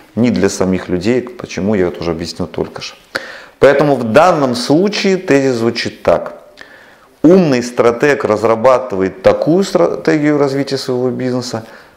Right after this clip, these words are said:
которая не зависит от конкретных людей. Он делает ставку на создание системы.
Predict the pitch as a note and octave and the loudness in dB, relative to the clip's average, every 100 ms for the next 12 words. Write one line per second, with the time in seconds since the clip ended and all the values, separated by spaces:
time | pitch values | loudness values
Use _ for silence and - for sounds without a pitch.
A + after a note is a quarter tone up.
0 | _ - G2 C3 D#3 D3+ C#3+ A#2 G#2+ G#2 | _ -4 0 2 2 2 2 2 2 2
1 | A#2 D#3+ C#3 A#2 G2 F#2 A#2 - A#2+ - | 2 0 2 2 2 -2 -4 -4 -6 -2
2 | G2 G2+ - F#2 E2+ F2+ E2 E2 - - | -2 -2 -4 -8 -6 -8 -8 -10 -14 -16
3 | D#2+ E2 _ - - - A2+ A#2+ - - | -16 -20 _ -20 -18 0 0 0 -4 -6
4 | G2+ A#2 G#2+ F#2+ - C3 E3+ - B2 G2+ | 2 4 4 0 0 2 4 2 -2 2
5 | G2 C3 C#3 - G2+ F2+ F2 A#2 C3 A#2 | 2 2 0 -2 -2 2 4 4 4 2
6 | G#2+ G2+ - - C3+ D#3 - - - G2 | 0 -2 -6 -2 -2 -2 -6 -10 -2 0
7 | F2+ E2 | 0 -4